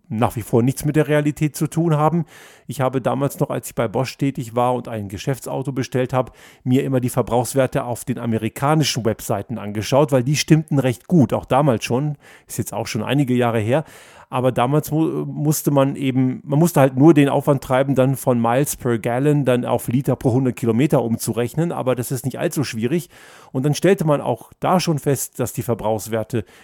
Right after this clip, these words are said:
die die deutschen Hersteller angaben, auch schon in den zweitausendzehner Jahren nichts mit der Realität zu tun hatten. Und ich konnte das dann aufgrund meiner Praxiserfahrung natürlich auch nur so bestätigen. Also ich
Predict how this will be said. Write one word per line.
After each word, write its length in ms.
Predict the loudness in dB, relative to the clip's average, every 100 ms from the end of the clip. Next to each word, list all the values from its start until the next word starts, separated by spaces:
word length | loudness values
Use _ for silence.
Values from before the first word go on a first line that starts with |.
| _
die 100 | -6
die 120 | -4 -2
deutschen 300 | -4 -2 -6
Hersteller 420 | -6 -6 -6 -6
angaben, 720 | -4 0 4 4 2 -2 -8 -20 _ -8
auch 140 | -8
schon 220 | -2 -2
in 120 | -2
den 140 | -4 -6
zweitausendzehner 1500 | -6 -6 -2 -2 -2 -4 -6 -18 _ _ -10 0 2 4 2
Jahren 480 | 2 0 -2 -6 -2
nichts 360 | 0 0 -2
mit 140 | -4 -2
der 140 | 0
Realität 480 | 0 -2 0 -2 -2
zu 80 | -6
tun 320 | -2 -2 -2
hatten. 260 | -2 -2
Und 160 | -4 -6
ich 100 | -10
konnte 300 | -4 -2 0
das 180 | -4 0
dann 200 | 0 0 -6 -20 _
aufgrund 460 | -8 -2 0 0 0
meiner 380 | -2 0 -2 -4
Praxiserfahrung 880 | -8 -8 -8 -8 -10 -6 -4 -4 -6
natürlich 400 | -8 -8 -8 -10
auch 160 | -6
nur 100 | -4
so 140 | -2 -4
bestätigen. 720 | -6 0 2 2 0 -2 -6
Also 260 | -6 -6 -6 -20 -20 -10
ich 280 | -10 -10